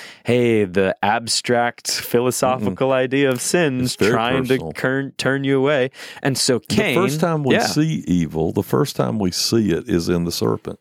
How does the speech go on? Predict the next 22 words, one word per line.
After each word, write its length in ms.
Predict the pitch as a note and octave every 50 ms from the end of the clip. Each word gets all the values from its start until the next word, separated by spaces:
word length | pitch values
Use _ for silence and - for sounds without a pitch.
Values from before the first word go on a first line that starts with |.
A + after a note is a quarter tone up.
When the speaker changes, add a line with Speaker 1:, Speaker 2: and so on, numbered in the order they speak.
| _ -
Speaker 1:
Yeah. 300 | G#3 G#3+ B3 - C3 - - - - - - _ _ -
Speaker 2:
And 160 | G2 F#2+ F#2 F#2
then 120 | G2 F#2+
the 80 | F#2 F#2
next 360 | F#2 G#2 B2+ - - - -
time 260 | - A2 G2 F#2 F2+
we 100 | F2 F2+
really 680 | E2+ D#2+ E2 E2 E2 F2 F2 F2+ F#2+ G2 G#2 G#2+ G2+ F#2+
see 340 | - - - B2 B2+ B2 G#2
it 140 | F2 E2+ -
is 180 | - E2+ E2 F#2
in, 220 | F2+ F2+ F2+ F2+ -
with 160 | E2 F2 F2
the 60 | - -
Cain 260 | - - F2 E2+ E2+
and 100 | F2+ A2
Speaker 1:
With 120 | - - C2
Speaker 2:
Abel. 60 | -
Speaker 1:
Cain 240 | - G2+ G2 G2 G2
and 80 | G2+ A#2+
Abel. 220 | D3+ D#3 A#2 G2
Speaker 2:
And, 100 | F2+